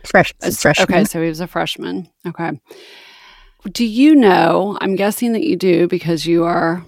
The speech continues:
Speaker 2: his mother and you are well-researched and well-educated in this, what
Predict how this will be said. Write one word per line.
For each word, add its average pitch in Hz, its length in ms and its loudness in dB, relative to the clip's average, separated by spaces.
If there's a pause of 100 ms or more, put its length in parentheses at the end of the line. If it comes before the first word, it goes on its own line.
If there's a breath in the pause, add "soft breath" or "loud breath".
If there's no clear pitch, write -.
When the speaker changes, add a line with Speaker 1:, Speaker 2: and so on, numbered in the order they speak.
(140)
Speaker 2:
his 180 180 -10
mother 170 280 0
and 247 180 0
you 165 180 4
are 160 280 0
well-researched 165 1120 2
and 151 300 -2
well-educated 160 760 -4
in 156 120 -2
this, 156 280 -6
what 185 800 0